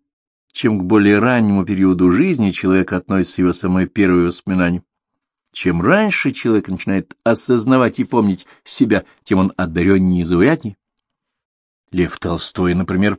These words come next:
помнит, как его купали совсем крошечным грудным младенцем. Теория произвела на Катю сильное впечатление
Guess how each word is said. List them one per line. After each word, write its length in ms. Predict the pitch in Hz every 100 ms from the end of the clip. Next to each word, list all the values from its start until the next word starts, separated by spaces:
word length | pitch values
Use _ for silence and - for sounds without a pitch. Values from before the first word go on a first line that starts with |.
| _
помнит, 320 | 95 92 95
как 140 | - -
его 140 | 98
купали 420 | 101 - 98 95
совсем 340 | 92 - 110 95
крошечным 580 | - 95 98 - 110
грудным 340 | 98 98 95 113
младенцем. 480 | 127 151 160 - - _ _ _ _ _ _ _ _ _ _ _ _ _ -
Теория 720 | - 95 156 214 233 233 202 _ _ _ _ _ _ _
произвела 460 | - 92 82 90 170
на 120 | 151
Катю 280 | 165 160 165
сильное 380 | - 143 151
впечатление 680 | 143 139 - - 92 80 85